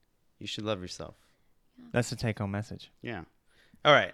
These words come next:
Speaker 1: Uh, how much of the plot depends on the fact that Geet's grandpa is such an asshole to her? And
Speaker 3: Hmm.
Speaker 1: at Masood's asked that.
Speaker 3: Hmm.
Speaker 1: Hmm.
Speaker 3: I,
Speaker 1: I think, uh,
Speaker 3: I don't think much of the
Speaker 1: <laughs> much
Speaker 3: plot.
Speaker 1: of it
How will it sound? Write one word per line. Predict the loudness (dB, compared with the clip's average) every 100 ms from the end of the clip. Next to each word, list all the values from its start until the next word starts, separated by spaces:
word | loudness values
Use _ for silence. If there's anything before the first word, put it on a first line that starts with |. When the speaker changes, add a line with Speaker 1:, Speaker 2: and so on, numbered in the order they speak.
| -8 0
Speaker 1:
Uh, | 4 6 8 8 8 6
how | 4 4
much | 6 4 4 0
of | 0
the | 0
plot | -2 6 6 6
depends | -4 0 0 2
on | 0
the |
fact | 0 4 4 4
that | 0 0 0
Geet's | -4 -4 -6
grandpa | -2 2 2 0 -2 -2 -4 -8 -20 -20 _
is | -4 2
such | 2 2
an | 2
asshole | 2 2 -2 -4
to | -6
her? | -4 -4 -4
And | -2 0 0 0
Speaker 3:
Hmm. | 4
Speaker 1:
at | 4 4
Masood's | 0 -2 -2 -2 -2 -4 -12 -14 -6
asked | -4 -4 -8 -12
that. | -12 -14 -18 -20 _ _ _ _ -20 -12 -2
Speaker 3:
Hmm. | 0 0 -2 -8 -14 -10
Speaker 1:
Hmm. | -4 -2 -2 0
Speaker 3:
I, | 4 6 6
Speaker 1:
I | 4
think, | 4 0 2
uh, | 6 8 10 8
Speaker 3:
I | 6
don't | 4
think | 4 2
much | 4 4 4
of | 2
the |
Speaker 1:
<laughs> | 10 12
much | 12
Speaker 3:
plot. | 12
Speaker 1:
of |
it | 12